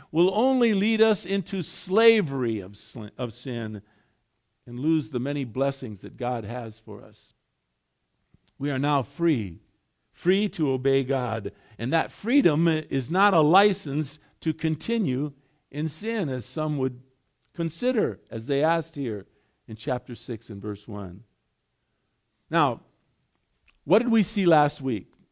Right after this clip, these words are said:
Last week in chapter five, verses twelve, thirteen, and fourteen, we saw that there were three great problems in this world in which we live. Number one, there is a constant presence of sin in this world.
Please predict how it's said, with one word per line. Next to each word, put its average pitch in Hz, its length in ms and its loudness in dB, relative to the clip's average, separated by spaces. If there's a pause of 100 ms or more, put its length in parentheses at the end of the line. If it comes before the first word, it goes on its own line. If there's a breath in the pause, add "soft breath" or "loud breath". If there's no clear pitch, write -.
Last 175 340 2
week 160 220 4
in 131 80 -4
chapter 151 340 2
five, 101 440 0
verses 123 360 -6
twelve, 175 440 2
thirteen, 156 400 -2
and 135 80 -6
fourteen, 127 520 0 (440 soft breath)
we 147 120 0
saw 190 300 6
that 156 220 4
there 147 240 4
were 131 360 0 (140)
three 226 360 0
great 185 440 2
problems 127 580 2
in 135 120 -2
this 123 180 -4
world 135 280 2
in 107 120 -6
which 104 200 -8
we 110 100 -6
live. 98 260 -8
Number 123 220 0
one, 185 440 4 (420 soft breath)
there 151 200 4
is 156 160 2
a 143 60 2
constant 208 760 0
presence 143 640 0 (100)
of 135 400 0 (120)
sin 175 500 0
in 143 120 0
this 143 200 -2
world. 131 500 0